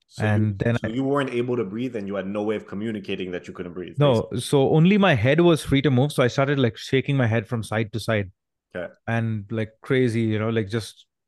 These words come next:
Speaker 2: shaking it, shaking it. And it was like, suddenly someone saw me, like, acting like a crazy person. They saw that, "Oh, my tube is disconnected."
Speaker 1: Right.
Speaker 2: And, uh, I think a nurse came and connected the tube. But I was so groggy and she was in white, it looked like an angel was <laughs> coming to save my
Speaker 1: <laughs>
Speaker 2: life.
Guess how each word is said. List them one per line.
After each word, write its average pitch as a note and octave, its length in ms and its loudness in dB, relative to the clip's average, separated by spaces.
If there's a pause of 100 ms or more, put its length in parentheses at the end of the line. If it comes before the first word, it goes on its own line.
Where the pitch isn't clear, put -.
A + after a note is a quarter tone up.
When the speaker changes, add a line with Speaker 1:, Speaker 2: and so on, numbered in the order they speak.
Speaker 2:
shaking B2 440 -2
it, A#2 120 0
shaking A#2+ 280 0
it. A#2 100 2
And A#2 260 2
it A#2+ 140 0
was B2 140 2
like, A2+ 240 0
suddenly B2 500 2
someone A#2+ 280 2
saw B2 220 2
me, A#2+ 180 2
like, G#2 220 -2 (400)
acting A#2+ 260 0
like A#2+ 140 4
a A2 80 0
crazy B2+ 300 2
person. A#2+ 400 0
They A2+ 100 2
saw A#2 180 0
that, A2 100 2
"Oh, A#2 140 4
my G#2+ 160 2
tube A2+ 240 -2
is A2+ 100 2
disconnected." A2 640 -2 (320)
Speaker 1:
Right. F#2 140 -14 (260)
Speaker 2:
And, A2 400 2
uh, G#2+ 520 2
I B2 100 0
think D3+ 160 2
a - 20 2
nurse B2 260 4
came C3 220 2
and G#2+ 160 4
connected A2+ 640 0
the G#2+ 140 2
tube. A2 380 0 (560)
But B2 160 4
I B2+ 80 6
was D3+ 160 4
so D#3+ 140 6
groggy C3+ 420 6
and B2 120 4
she C#3+ 140 2
was C#3+ 180 6
in B2+ 140 6
white, A2+ 300 4
it C#3+ 120 4
looked C3 200 4
like C#3+ 160 4
an B2+ 100 4
angel B2+ 320 4
was C3 220 4
<laughs> - 100 -2
coming F#3 240 6
to G3+ 100 6
save E3 340 4
my C#3+ 140 2
Speaker 1:
<laughs> - 680 -8
Speaker 2:
life. F2 100 -14